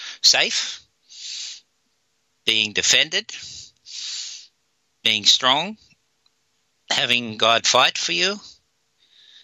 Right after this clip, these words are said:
There's another scripture somewhere that says that the Lord delivers those that love him. Wow. So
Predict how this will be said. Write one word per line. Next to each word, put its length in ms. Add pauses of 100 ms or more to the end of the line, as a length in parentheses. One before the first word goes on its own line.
(120)
There's 200
another 300
scripture 380
somewhere 420
that 120
says 400
that 160
the 140
Lord 420
delivers 560
those 540 (640)
that 220
love 280
him. 360 (1500)
Wow. 400 (1900)
So 300